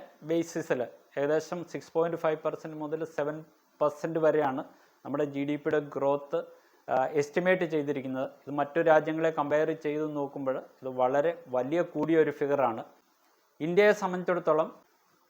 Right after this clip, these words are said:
ഈ വരുന്ന അഞ്ച് മുതൽ പത്ത് വർഷത്തേന് ഇന്ത്യയുടെ ഗ്രോത്ത് വളരെ കൂടുതലായിരിക്കും. മറ്റുള്ള രാജ്യങ്ങളെ കമ്പയർ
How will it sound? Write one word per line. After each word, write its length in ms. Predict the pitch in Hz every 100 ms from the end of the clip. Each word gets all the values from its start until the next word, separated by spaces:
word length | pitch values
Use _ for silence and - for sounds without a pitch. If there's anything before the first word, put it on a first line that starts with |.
| _
ഈ 40 | 165 175
വരുന്ന 300 | 175 185 196 202 208 - 143
അഞ്ച് 240 | 160 170 185
മുതൽ 200 | 185 190 185
പത്ത് 200 | 156 - 175
വർഷത്തേന് 540 | 165 170 165 151 143 - - _ _ _ _ _ 143
ഇന്ത്യയുടെ 340 | 147 156 165 101
ഗ്രോത്ത് 380 | 143 143 143 185 - _ _ _ 127
വളരെ 260 | 139 175 165
കൂടുതലായിരിക്കും. 560 | 156 143 131 123 120 110 _
മറ്റുള്ള 340 | 131 - 151 160 160
രാജ്യങ്ങളെ 420 | 147 147 151 156 147
കമ്പയർ 280 | 143 143